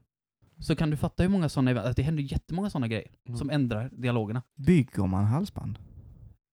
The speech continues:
Speaker 1: Ja, men hon snöre
Speaker 3: <laughs>
Speaker 1: gem.
Speaker 3: Ja, men det var bara en
Speaker 1: Fan
Speaker 3: fråga.
Speaker 1: vet, fan vet jag.
Speaker 3: Ja, okej,
Speaker 2: Så
Speaker 3: okej.
Speaker 2: tar du snöre, sen en gem och sen
Speaker 3: Ja,
Speaker 2: bygger du ett
Speaker 3: du
Speaker 1: Ja.
Speaker 3: bygger. Tung, tung, tung,
Speaker 1: Ja, ja,
Speaker 3: tung.
Speaker 1: precis. Det är inte
Speaker 3: Med
Speaker 1: fan
Speaker 3: hammaren.
Speaker 1: svårare än så.
Speaker 3: Ja, okej. Mm.
Speaker 1: Men dialogen, alltså,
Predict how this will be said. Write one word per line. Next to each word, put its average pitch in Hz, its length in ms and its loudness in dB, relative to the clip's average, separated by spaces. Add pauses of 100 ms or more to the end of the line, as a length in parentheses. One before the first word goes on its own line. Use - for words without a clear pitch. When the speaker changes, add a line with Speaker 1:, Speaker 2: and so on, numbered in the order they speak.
(220)
Speaker 1:
Ja, 139 140 -2
men 135 140 0
hon 123 180 -4
snöre 110 920 -2
Speaker 3:
<laughs> 180 680 4
Speaker 1:
gem. 247 300 4
Speaker 3:
Ja, 214 100 8
men 180 100 4
det 185 80 6
var 180 140 8
bara 165 120 8
en 151 60 6
Speaker 1:
Fan 233 120 4
Speaker 3:
fråga. 135 160 4
Speaker 1:
vet, - 100 -6 (180)
fan 196 200 2
vet 131 200 -4
jag. 107 360 -2
Speaker 3:
Ja, 147 240 6
okej, 123 220 2
Speaker 2:
Så 113 60 -2
Speaker 3:
okej. 110 120 -2
Speaker 2:
tar 160 100 2
du 156 60 -2
snöre, 143 340 -2
sen 120 160 -2
en 120 120 -4
gem 110 280 -4
och 110 80 -10
sen 110 120 -4
Speaker 3:
Ja, 131 240 6
Speaker 2:
bygger 101 180 -6
du - 60 -6
ett - 60 -2
Speaker 3:
du 139 60 2
Speaker 1:
Ja. 185 100 8
Speaker 3:
bygger. 185 260 0 (220)
Tung, 151 180 0
tung, 160 240 -4
tung, - 40 -
Speaker 1:
Ja, 185 220 4
ja, 190 80 6
Speaker 3:
tung. 139 140 2
Speaker 1:
precis. - 500 -4
Det 180 60 -2
är - 20 2
inte 180 140 -4
Speaker 3:
Med 123 40 -6
Speaker 1:
fan 131 80 -2
Speaker 3:
hammaren. 127 220 -2
Speaker 1:
svårare 123 140 0
än 117 60 -4
så. 101 200 -10 (120)
Speaker 3:
Ja, 127 240 -4
okej. 113 280 -10
Mm. 151 100 -8
Speaker 1:
Men 160 120 0
dialogen, 156 380 0
alltså, 160 240 -4